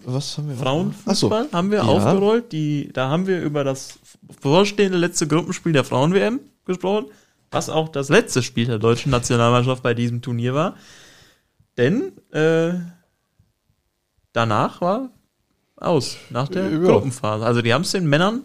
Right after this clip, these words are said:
Speaker 2: gleich getan.
Speaker 1: Das ist diese Konstanz, von der die Experten immer so sprechen im deutschen Fußball. Da ist der D F B einfach ein Vorreiter. Es ist ja nicht nur Konstanz, Gruppenspiele so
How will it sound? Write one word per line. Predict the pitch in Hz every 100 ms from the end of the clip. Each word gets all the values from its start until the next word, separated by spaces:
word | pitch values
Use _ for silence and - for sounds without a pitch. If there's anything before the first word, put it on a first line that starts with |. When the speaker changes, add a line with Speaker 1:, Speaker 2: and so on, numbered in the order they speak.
| -
Speaker 2:
gleich | 220 202
getan. | - - 104 107
Speaker 1:
Das | 110 -
ist | 151 -
diese | 151 127
Konstanz, | 127 120 117 - 160 117 - - -
von | 101
der | 101 120 123
die |
Experten | 110 - - 139 139 131
immer | 123 113
so | 107
sprechen | - 127 127 101
im | 92
deutschen | 90 82 98
Fußball. | 104 104 - 117 120 120 -
Da | - 98
ist | 110 123
der | 113
D | 110 120
F | 120
B | 120 110
einfach | 110 - -
ein | 101
Vorreiter. | - 127 90 82 - - _ _ _ _ _
Es | - 120
ist | 123
ja | 127
nicht | 131 135
nur | 135 131
Konstanz, | 120 113 - - - 120 143 202 - - - _ _
Gruppenspiele | 135 220 135 110 - 98 104 104
so | 107 175 254 -